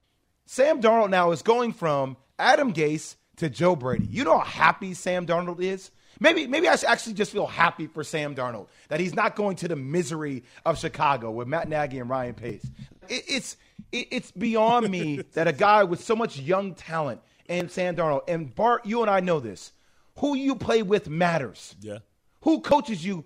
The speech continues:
Speaker 1: matters. Like, obviously, there's still a ton on the player, but my damn first year in the league, I played the triangle. Like, it's not a system built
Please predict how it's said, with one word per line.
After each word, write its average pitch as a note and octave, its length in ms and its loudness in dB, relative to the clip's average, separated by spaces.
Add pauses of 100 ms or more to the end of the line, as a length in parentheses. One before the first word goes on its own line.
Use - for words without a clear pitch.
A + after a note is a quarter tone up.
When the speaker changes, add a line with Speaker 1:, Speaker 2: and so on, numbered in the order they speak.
(100)
Speaker 1:
matters. D#3 640 -6 (320)
Like, F3 240 -2 (180)
obviously, A#3 560 2
there's G3 160 0
still C4+ 220 2
a G#3 60 0
ton G#3+ 180 0
on F#3+ 100 -4
the E3+ 80 0
player, F#3 400 0 (240)
but G#3+ 100 -6
my B3 120 0
damn A#3+ 240 0
first A#3 240 -2
year A#3+ 100 -2
in G#3+ 60 -2
the G3+ 60 -2
league, C4 180 -2
I G#3 80 2
played C4 260 0
the G3 80 -2
triangle. G#3+ 580 0 (400)
Like, C4 220 0 (120)
it's - 140 -6
not C4+ 160 4
a G#3+ 60 2
system F#3+ 440 -4
built B3 360 0